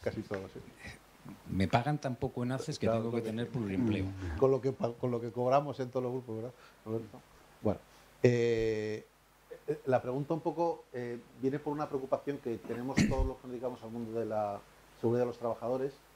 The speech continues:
Speaker 1: que es la de cuando tú mandas a un trabajador a hacer un determinado trabajo de conservación y le mandas a un punto kilométrico, deberíamos de saber si en ese punto kilométrico tenemos o no sitio para dejar la furgoneta con seguridad,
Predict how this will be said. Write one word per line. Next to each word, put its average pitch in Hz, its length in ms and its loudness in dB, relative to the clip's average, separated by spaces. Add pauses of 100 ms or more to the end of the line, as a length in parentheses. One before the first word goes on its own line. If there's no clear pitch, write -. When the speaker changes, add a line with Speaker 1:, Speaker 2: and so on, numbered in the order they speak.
(260)
Speaker 1:
que 131 80 6
es 110 80 -2
la 127 160 4
de 127 280 -2 (480)
cuando 120 340 6
tú 143 200 -2
mandas 139 480 -2
a 117 60 -4
un 123 160 -6
trabajador 127 500 -2
a 120 40 -4
hacer - 140 -12
un 123 100 -6
determinado 120 280 -10
trabajo 120 240 -10
de 113 60 -8
conservación 117 600 -4 (760)
y 117 80 8
le 110 100 6
mandas 127 340 0 (120)
a 113 60 -2
un 113 200 -4
punto 127 340 -2
kilométrico, 127 640 -2 (640)
deberíamos 110 400 4
de 123 80 0
saber 127 160 0
si 127 60 -6
en 113 60 -2
ese 123 120 -4
punto 117 240 -2
kilométrico 127 580 0 (240)
tenemos 120 400 0
o 117 60 -4
no 120 260 -4 (240)
sitio 127 480 -2 (140)
para 107 380 0 (520)
dejar 113 320 0
la 120 80 -4
furgoneta 120 600 -6 (100)
con 120 100 -14
seguridad, 131 380 0